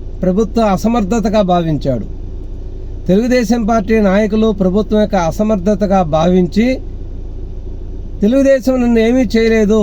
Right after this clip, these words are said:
ప్రభుత్వం నన్ను ఏమీ చేయలేదు అనే ఒక అసమర్థతగా తీసుకున్నారు దాన్ని.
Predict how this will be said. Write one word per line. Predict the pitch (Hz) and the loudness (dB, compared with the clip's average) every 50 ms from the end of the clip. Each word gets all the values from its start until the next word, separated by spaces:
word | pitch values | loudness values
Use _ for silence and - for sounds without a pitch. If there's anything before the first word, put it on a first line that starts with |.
| 175 135 156 | 2 2 0
ప్రభుత్వం | 190 208 220 254 202 190 240 247 240 | 0 2 2 0 0 0 0 0 2
నన్ను | 233 226 220 214 208 | 2 2 2 2 2
ఏమీ | 208 226 240 240 240 220 - - | 4 2 2 2 2 0 2 2
చేయలేదు | 208 214 214 214 208 208 208 196 208 | 2 2 4 4 4 4 4 4 4
అనే | 208 196 190 190 202 196 180 147 135 - - | 4 4 4 4 4 2 2 0 -2 -4 -6
ఒక | 160 151 202 185 160 135 - - - - - - - - - - - - - - - | -4 -2 0 0 0 -2 -4 -6 -10 -10 -10 -10 -10 -10 -10 -10 -10 -10 -10 -6 -6
అసమర్థతగా | 151 - 233 240 240 247 214 185 240 240 190 214 226 214 208 196 - 185 175 196 196 | -4 -2 0 0 2 0 0 0 0 0 0 2 2 2 2 2 0 0 0 0 2
తీసుకున్నారు | - 196 190 180 - - 185 180 170 160 160 143 | 2 2 0 0 0 0 0 2 2 2 2 2
దాన్ని. | 131 139 131 123 117 110 | 2 0 0 0 -2 -4